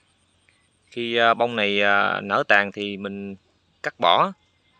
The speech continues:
thì nó đâm thêm hai cái bông nách hai bên nha các anh chị em, điển hình như hai tược này. Các anh chị em xem nha, mỗi tược thì mình, à,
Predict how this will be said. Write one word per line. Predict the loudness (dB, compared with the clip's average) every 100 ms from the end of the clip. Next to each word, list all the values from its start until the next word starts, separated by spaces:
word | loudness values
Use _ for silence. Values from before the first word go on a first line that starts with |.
| _ _ _ _ _ _
thì | -16 -12
nó | -2
đâm | 0 0 -4 -10 -12 -14 -18 _ _
thêm | -8 -8 -4
hai | 2 2 2
cái | -2
bông | -4 -6 -12 -10
nách | -10 -10
hai | -6
bên | -2 -2
nha | -4
các | -12
anh |
chị | -4 0
em, | 0 _ _ _ _ _ _ _ _ _
điển | -14
hình | -12 -12
như | -12 -12
hai | -12
tược | -12 -4
này. | -2 -2 _ _ _ _ _ _ _ _ _ _ _ _ _ _ _ _ _ _ _ _ _ _ _ _ _ _ _ _ _ _ _ _ _ _ _ _ _ _ _ _ _ _ _ -8
Các | -8
anh | -6
chị |
em | -8
xem | -6 -2
nha, | 0 -2 _ _ _ _ -12
mỗi | -12
tược | -6 -8 -6
thì | -10 -6 -8
mình, | -8 -10
à, | -10 -8 -10